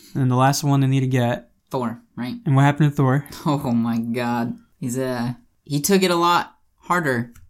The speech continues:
Speaker 2: than the rest of the gang.
Speaker 1: Yeah.
Speaker 2: Yeah, he feels like he is the reason that it all happened. You know, he should have went for the head, and so he went down a dark path, living on the new Asgard, and, uh, he's, uh,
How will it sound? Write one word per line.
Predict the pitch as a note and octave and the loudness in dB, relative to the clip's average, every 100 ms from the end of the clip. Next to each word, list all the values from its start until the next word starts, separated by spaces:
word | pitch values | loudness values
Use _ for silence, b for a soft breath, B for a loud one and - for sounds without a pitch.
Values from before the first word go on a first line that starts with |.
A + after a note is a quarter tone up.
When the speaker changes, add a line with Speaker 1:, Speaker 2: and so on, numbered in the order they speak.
| - | -10
Speaker 2:
than | C3 B2+ | -6 -2
the | |
rest | B2+ B2+ - | -2 -2 -2
of | A#2+ | -4
the | B2 | -4
gang. | A#2+ A#2 A#2 A#2 - | -2 0 0 -4 -10
Speaker 1:
Yeah. | E3+ B2+ B2 A#2+ - | -6 -4 -4 -6 -6
Speaker 2:
Yeah, | B2 A#2+ | -2 -2
he | B2+ | -2
feels | B2 D3+ C#3 C3 | -2 2 2 2
like | B2+ A#2+ | 0 -2
he | - C3+ | -2 -2
is | B2+ | -2
the | B2 A#2+ | -2 -2
reason | A#2 B2 A#2+ A#2 A2+ A#2+ B2 | -2 -2 0 0 -2 -4 -4
that | B2 | -4
it | A#2 | -2
all | A#2 A2+ | -2 -2
happened. | A#2+ A#2+ A#2+ A#2 A#2+ | -2 -2 -2 -6 -6
You | |
know, | B2+ A#2+ | -6 -4
he | A#2+ - - _ _ - | -4 -6 -10 _ _ -14
should | - | -6
have | A#2+ | 2
went | A#2 A#2+ | 4 4
for | A#2 | 0
the | |
head, | B2+ B2 A#2+ A#2+ - | -2 -2 -2 -2 -4
and | G#2 G#2 - - | -6 -8 -10 -10
so | - | 0
he | B2+ | 4
went | C3 A#2+ | 4 4
down | A2+ A2 | 0 0
a | |
dark | A2 A2 A2+ | 0 -2 -2
path, | B2 A2+ A2 - - _ _ _ _ - | 0 2 0 -4 -20 _ _ _ _ -2
living | B2 B2+ | 0 4
on | A#2 | 4
the | A#2 | 6
new | A#2+ A#2 | 6 6
Asgard, | A2+ A2+ - A2+ A2 A2 A#2 - - | 4 2 0 0 2 0 -4 -10 -6
and, | B2 A#2 | 0 2
uh, | A2 A2+ A2 A#2 _ _ | 2 0 -4 -6 _ _
he's, | D3+ D3 E3 | -14 -10 -8
uh, | E3+ E3+ | -8 -8